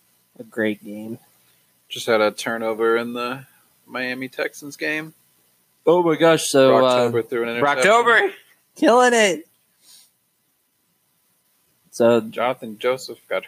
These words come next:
Speaker 2: hurt earlier. He's the hero from last week. Caught the pick six.
Speaker 1: Well, that was, uh, a couple weeks ago
Speaker 2: Two
Speaker 1: against
Speaker 2: weeks
Speaker 1: the
Speaker 2: ago.
Speaker 1: Colts. Yeah.
Speaker 2: Yeah.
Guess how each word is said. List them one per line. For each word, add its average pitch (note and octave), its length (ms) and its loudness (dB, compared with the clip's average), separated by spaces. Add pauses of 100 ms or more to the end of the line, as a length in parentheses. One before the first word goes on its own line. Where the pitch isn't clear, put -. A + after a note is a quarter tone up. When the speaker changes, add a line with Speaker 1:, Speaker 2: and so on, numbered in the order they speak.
Speaker 2:
hurt B2 300 -4
earlier. F#2+ 520 -6
He's G2+ 300 -14
the F#2 220 -2
hero F#2+ 400 -4
from F#2+ 420 -12 (260)
last G#2 380 -6
week. C3+ 320 -12 (720)
Caught - 180 -6
the A2 80 -18
pick G#2+ 240 -8
six. - 560 -12 (500)
Speaker 1:
Well, B2 140 0
that B2 100 4
was, A2+ 300 -4
uh, A2 600 2
a G2 40 -16
couple D#3+ 300 -2
weeks A#2 260 -6
ago G#2+ 160 0
Speaker 2:
Two G#2+ 60 2
Speaker 1:
against A2 260 -2
Speaker 2:
weeks - 100 -8
Speaker 1:
the G#2+ 60 0
Speaker 2:
ago. G#2+ 80 4
Speaker 1:
Colts. G#2+ 200 -4
Yeah. A2 360 0
Speaker 2:
Yeah. - 80 -20